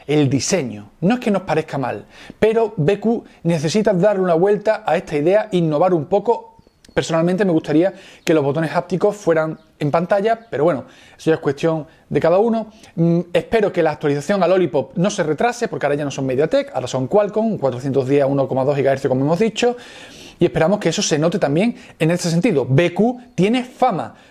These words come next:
de cuidar mucho a sus usuarios, de tener un servicio de atención al cliente bastante bueno. Esperamos que esa fama siga creciendo. Por otro lado, cosas que sí nos han gustado, como decimos, esa mejora incremental en prácticamente todo.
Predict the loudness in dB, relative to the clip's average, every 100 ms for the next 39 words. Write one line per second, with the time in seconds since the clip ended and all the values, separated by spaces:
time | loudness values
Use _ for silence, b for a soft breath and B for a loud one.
0 | 0 0 2 2 4 4 2 0 -4 -4
1 | -2 -2 -4 0 0 0 -4 -4 -2 0
2 | 0 0 0 0 0 0 -2 0 0 -2
3 | 0 0 0 0 -4 0 0 -2 -6 B
4 | _ -4 0 0 0 -2 B B -2 -2
5 | 0 -2 -2 -2 -6 B -12 -2 0 2
6 | 0 -2 -2 -2 0 -4 -8 -16 _ _
7 | _ -20 -8 0 0 2 2 2 -2 B
8 | B _ -2 0 -2 0 -2 0 0 0
9 | 0 0 2 0 0 0 -2 -4 B B
10 | -4 0 0 0 0 0 0 0 0 0
11 | 0 -2 -2 -4 0 -2 -2 -2 -2 -2
12 | 0 -2 0 0 0 -2